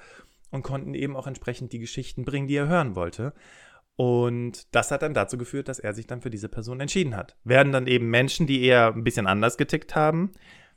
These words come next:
eher nicht von ihm ausgewählt wurden. Aber das nur am Rande, machen wir weiter. Also wir haben über den Tiger gesprochen, wir haben über die Eigenschaften gesprochen, welchen Abteilungen der arbeitet oder sie und durch welche Argumente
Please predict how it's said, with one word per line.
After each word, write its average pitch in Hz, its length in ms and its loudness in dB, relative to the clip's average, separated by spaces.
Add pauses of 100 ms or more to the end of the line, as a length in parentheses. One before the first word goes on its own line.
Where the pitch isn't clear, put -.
(680)
eher 143 200 6
nicht - 260 -2
von - 160 -14
ihm 92 140 -10
ausgewählt 85 380 -12
wurden. 85 200 -16 (220)
Aber 160 200 8
das 190 200 0
nur 196 120 2
am 147 120 2
Rande, 165 440 4
machen 151 280 2
wir 139 100 2
weiter. 95 420 -4
Also 160 280 4
wir 156 80 2
haben 196 140 4
über 208 120 -4
den 175 140 -2
Tiger 208 320 0
gesprochen, 208 340 -6
wir 196 80 2
haben 156 60 2
über 123 100 0
die - 80 -6
Eigenschaften 151 840 2
gesprochen, 170 480 -2
welchen 120 220 0
Abteilungen 143 580 -2
der 139 160 0
arbeitet 147 440 0 (420)
oder 139 220 0
sie 139 320 -6 (220)
und - 300 -6
durch 139 220 -6
welche 139 340 -2
Argumente 151 920 0